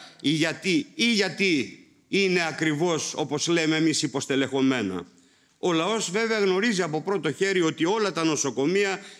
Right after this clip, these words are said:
είναι υποστελεχωμένα εδώ στην Κρήτη και σε ολόκληρη φυσικά τη χώρα, όπως ξέρετε κι εσείς.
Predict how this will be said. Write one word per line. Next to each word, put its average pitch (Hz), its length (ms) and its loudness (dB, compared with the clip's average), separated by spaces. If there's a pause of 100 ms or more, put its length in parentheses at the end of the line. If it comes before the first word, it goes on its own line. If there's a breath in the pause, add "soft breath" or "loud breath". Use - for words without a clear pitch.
(100)
είναι 226 420 2
υποστελεχωμένα 117 1400 -2
εδώ 127 300 -2
στην 113 240 -6
Κρήτη 98 440 -4 (360 soft breath)
και 226 160 -2
σε 185 160 0
ολόκληρη 165 480 0
φυσικά 147 800 -6
τη 185 80 -2
χώρα, 180 720 -2
όπως 156 340 -2
ξέρετε 160 480 0
κι 123 80 -2
εσείς. 110 480 -4